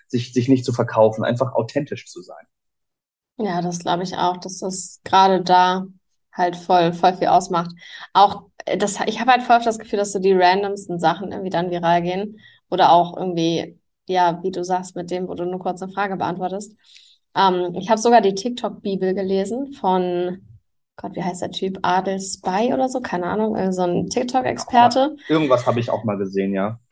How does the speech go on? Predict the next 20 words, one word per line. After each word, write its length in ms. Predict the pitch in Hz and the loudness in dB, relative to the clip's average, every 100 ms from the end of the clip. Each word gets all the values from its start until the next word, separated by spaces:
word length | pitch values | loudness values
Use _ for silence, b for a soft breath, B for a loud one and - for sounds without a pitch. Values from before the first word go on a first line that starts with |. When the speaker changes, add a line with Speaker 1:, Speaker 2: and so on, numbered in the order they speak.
| _ | _
Speaker 2:
Und 160 | 233 220 | 2 4
ich 180 | 220 - | 4 4
habe 180 | 240 240 | 2 2
das 320 | 220 214 - | 0 -2 2
Ding 200 | 226 226 | 6 8
durchgelesen, 580 | 220 247 269 269 269 247 | 8 8 6 6 6 6
ich 60 | |
weiß 200 | 214 190 | 4 0
nicht, 100 | 190 | 0
wie 40 | 196 | -4
viele 120 | 190 | 0
Seiten 220 | 180 - | 2 2
es 100 | 196 | -2
hat, 160 | 180 175 | -6 -6
fünfzig 360 | 226 240 247 | -8 -4 -2
oder 160 | 247 233 | 2 2
sowas, 340 | 226 233 240 - - | 4 2 2 -2 -10
nicht 200 | 196 196 | -8 0
lang. 360 | 202 220 254 - _ _ _ - | 0 0 -4 -10 _ _ _ 0
Ähm, 420 | 202 190 196 196 | 2 4 2 -2